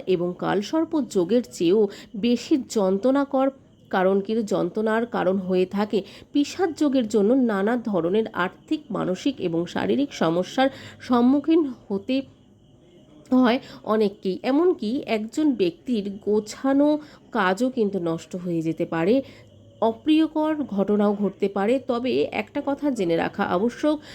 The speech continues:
সব ব্যক্তির ওপর সব যোগ কিন্তু একইভাবে প্রভাব ফেলে না, ব্যক্তির জন্মকুণ্ডলীর ওপর নির্ভর করে থাকে কিন্তু অনেকটা। পিশাচ যোগে আতঙ্ক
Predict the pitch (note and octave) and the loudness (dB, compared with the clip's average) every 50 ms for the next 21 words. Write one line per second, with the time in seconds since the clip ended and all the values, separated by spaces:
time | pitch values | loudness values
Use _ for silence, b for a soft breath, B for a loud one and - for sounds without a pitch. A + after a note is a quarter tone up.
0 | B B B - D4 D4 D4+ C#4+ B3+ C4+ C4+ - - D4+ D4 C#4+ C#4 C#4 - D4 | B B B -2 0 0 0 0 0 -2 -2 -2 -2 -2 0 0 0 0 -2 -2
1 | D4 C#4 - - - A#3+ B3+ C4 B3+ B3 A3+ - A#3 A#3+ A#3+ A#3+ - G#3+ G3+ F#3 | -2 -2 -4 -8 -4 0 0 0 0 -2 -2 -2 0 -2 -2 -2 -2 -2 0 0
2 | F#3 F3+ - C4+ G4 A4+ - B B B B B - G3 F#3+ - D#4 D#4+ - G#3 | 0 -2 -2 0 -2 -2 -2 B B B B B -2 -2 -2 0 2 0 0 0
3 | G3+ G3 A3+ C4 - - - F#3 D#3+ F3+ G3+ F#3 - - F3+ F3+ E3 E3 E3 E3 | 0 0 0 0 0 0 0 -2 -2 0 -2 -6 -6 -6 -6 -4 -2 -2 0 0
4 | F3 A3 A3 F#3+ B B B B B B B G#3+ A#3 A#3+ A#3+ - D#4+ D#4 B3+ G#3 | 0 0 0 -2 B B B B B B B 2 4 4 2 0 -2 -2 -2 -2
5 | - - F#3 E3 E3 F3+ A3 B3+ B3+ C4+ C4+ C4+ C4 B3+ B3 B3+ B3+ B3+ C#4 C4 | -4 -4 -2 0 0 2 2 2 2 0 -2 0 0 0 0 0 0 0 0 2
6 | A#3+ G3 F3 E3+ F#3 G3+ F#3+ F#3+ - F#3+ G3 F#3+ G3+ F#3+ G3 F#3+ F#3+ G#3 A3 A3+ | 2 2 0 0 0 -2 -2 0 0 -2 -2 0 -2 -2 -4 -2 -2 -2 -2 0
7 | G4 F#4+ B3 E3 E3 D3+ - - E3+ E3 - B B B B B B - D4+ D4 | 2 2 2 0 0 -4 -6 -8 -10 -10 -10 B B B B B B -2 -2 -2
8 | - - F4+ F4+ C#4+ C#4 D#4+ D4+ A3+ G3 A3 C4+ C#4+ B B B B - - - | -2 -2 -2 -2 0 0 0 0 2 2 0 0 -2 B B B B -20 -20 -20
9 | - - _ _ _ _ _ _ _ _ _ - G3+ G#3+ A3 A3 - D4 C#4+ B3+ | -20 -20 _ _ _ _ _ _ _ _ _ 0 0 0 2 2 0 0 2 0
10 | - | 0